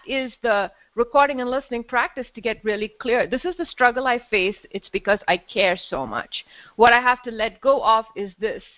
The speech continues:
I have to let go the possibility that it won't go that way. And that's the clearest place I can come from as I engage in this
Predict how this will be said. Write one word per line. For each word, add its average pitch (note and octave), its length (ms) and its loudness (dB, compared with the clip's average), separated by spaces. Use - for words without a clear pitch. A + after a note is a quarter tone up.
I G#3 80 4
have A3+ 120 2
to A3+ 60 -14
let A3 280 -4
go A#3+ 120 0
the A3+ 120 -6
possibility A#3+ 720 -6
that A#3 280 0
it A#3 240 -2
won't D#4 280 -4
go F3+ 180 -2
that F3 260 2
way. F#3 340 -2
And C4+ 540 2
that's B3 280 2
the A#3+ 340 -2
clearest C4+ 440 -2
place A3+ 220 -4
I G#3 140 4
can G3+ 300 -10
come E4+ 180 -2
from G#3+ 320 4
as A3+ 160 0
I A3 140 4
engage A#3+ 460 -4
in E4+ 140 -8
this C#4+ 160 -10